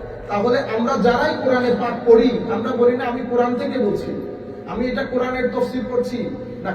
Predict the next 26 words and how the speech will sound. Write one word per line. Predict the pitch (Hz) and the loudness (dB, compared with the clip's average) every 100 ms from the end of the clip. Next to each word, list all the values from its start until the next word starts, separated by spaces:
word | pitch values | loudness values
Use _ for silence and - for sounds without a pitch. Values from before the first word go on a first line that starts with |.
| - | -2
কোরআন | 233 247 - | 2 2 2
হেদায়েত | 233 247 - 262 285 - | 0 0 0 2 0 0
রাখে, | - - - 233 - - - - - - | -2 -2 4 4 4 -2 -6 -8 -10 -4
কিন্তু | 247 247 285 247 | -2 -2 -4 2
কোরআন | 240 247 247 | 4 4 2
থেকে | 294 285 | -2 -2
হেদায়েত | 269 240 233 262 269 | 2 0 0 -2 -2
সবাই | - 240 262 262 | 0 0 0 0
নিতে | 233 - 240 | 0 2 2
পারে | 240 240 247 440 - - - | 2 2 0 -4 -6 -8 -6
না। | 156 135 - - - | -6 -6 -8 -12 2
কোরআন | 220 240 254 | 4 6 2
থেকে | 208 - | -2 -2
হেদায়েত | - 220 269 285 285 - 277 | -2 0 2 2 0 -2 -4
নিতে | 277 | -4
পারে | 269 247 277 | -4 -2 -4
সেই | - 294 302 | -4 -4 -2
ব্যক্তি | 269 233 - 208 - - - - - - | 2 2 2 -4 -4 -6 -8 -12 -12 -6
যারা | 220 220 269 254 | 0 2 2 0
ঈমান | 240 240 254 269 - - | 0 2 2 0 -2 -4
এনেছে, | 240 254 - 202 - - - - - - - 202 | -2 -2 -2 -2 -4 -8 -10 -12 -12 -14 -6 -2
ঈমান | 240 240 - 226 | 0 0 -2 -2
আনার | 247 269 202 | 0 0 2
পরে | 220 214 247 - - - - - - | 4 4 6 4 0 -4 -6 -8 -2
এই | 254 277 | 2 2
বিষয়গুলাকে | 240 240 294 285 247 269 247 220 285 | 2 0 2 2 2 -2 -2 -2 -4